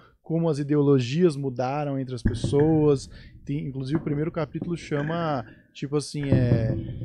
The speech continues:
é, católicos, é, católicos progressistas e progressistas carolas. Então que ele faz uma, como as coisas mudaram, que agora às vezes parece até que os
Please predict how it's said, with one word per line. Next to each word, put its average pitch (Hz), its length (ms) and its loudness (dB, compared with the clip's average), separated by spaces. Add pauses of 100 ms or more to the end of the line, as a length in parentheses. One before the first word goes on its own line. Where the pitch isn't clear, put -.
(280)
é, 120 300 -4
católicos, 165 1040 -4 (360)
é, 123 300 -2
católicos 160 500 -4
progressistas 175 1040 -6 (100)
e 151 920 -4
progressistas 151 680 -8
carolas. 139 560 -2 (300)
Então 123 120 -10
que 127 60 -2
ele 143 100 -2
faz 139 300 -2
uma, 139 480 -4 (180)
como 147 100 -4
as 147 80 -2
coisas 160 220 0
mudaram, 143 480 0
que 131 100 -8
agora 131 320 -2
às 139 140 -4
vezes 139 160 -4 (320)
parece 139 240 -2
até 170 160 0
que 165 100 -8
os - 200 -6